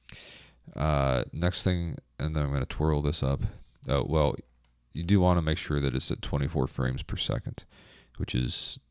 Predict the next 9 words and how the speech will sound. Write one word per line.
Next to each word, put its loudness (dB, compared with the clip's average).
what 2
this -4
was 0
recorded -2
at. -4
Twirl -16
it -14
up. -14
Um, 0